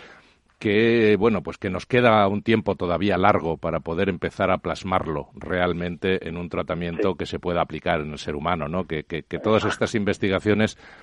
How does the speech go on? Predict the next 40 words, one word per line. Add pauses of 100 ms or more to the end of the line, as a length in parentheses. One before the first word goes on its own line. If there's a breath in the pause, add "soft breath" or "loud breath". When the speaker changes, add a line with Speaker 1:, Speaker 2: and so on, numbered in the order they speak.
(140 soft breath)
Speaker 1:
desafortunadamente
para
nosotros
y,
y,
y
gracias
a
Dios, (440 soft breath)
con
toda
la
colaboración
y
toda
la
inversión
que
se
va
a
gener-,
a
realizar
en
el
mundo,
tanto
en
ámbito
público
como
en
privado, (180 loud breath)
aún
así
Speaker 2:
Sí. (280 loud breath)
Speaker 1:
van
a
tardar,